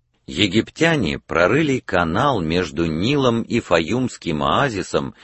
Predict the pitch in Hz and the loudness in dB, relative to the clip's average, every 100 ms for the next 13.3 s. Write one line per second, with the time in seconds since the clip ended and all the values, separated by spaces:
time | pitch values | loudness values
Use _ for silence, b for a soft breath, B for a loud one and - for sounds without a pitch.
0 | B - 90 113 127 117 107 - 87 85 | B -2 0 2 2 2 2 0 0 0
1 | 80 120 117 107 80 69 87 101 107 95 | 2 2 2 0 0 0 -2 -2 -4 -4
2 | - 87 - 82 82 101 - 90 73 87 | -8 -8 -4 -2 0 -2 -2 -2 0 2
3 | 92 82 76 78 71 78 113 127 127 B | 2 0 -2 -2 -2 -2 -2 0 0 B
4 | B - 101 117 107 71 101 131 143 139 | B -6 0 0 0 -2 -2 -2 -2 -2
5 | 120 - 82 104 113 104 - 82 80 110 | -2 -2 -2 0 0 0 0 0 0 0
6 | 107 104 82 73 76 98 95 82 85 76 | 0 0 0 0 0 0 0 -2 -2 -4
7 | - 90 82 98 82 64 - _ _ _ | -4 -2 2 2 0 -4 -8 _ _ _
8 | _ _ _ _ _ 104 113 123 - 214 | _ _ _ _ _ 2 2 2 2 2
9 | 214 - - 120 101 - 143 180 - 143 | 2 -2 0 0 0 0 -2 -2 -2 0
10 | 160 156 151 151 139 139 143 123 135 131 | 0 2 4 4 4 4 2 2 0 2
11 | 95 69 - - 65 - _ - 107 113 | 0 -2 -6 -4 -6 -8 _ -4 0 2
12 | 104 110 113 107 107 117 - 113 87 67 | 2 0 2 2 4 2 2 2 2 2
13 | 73 67 | 2 2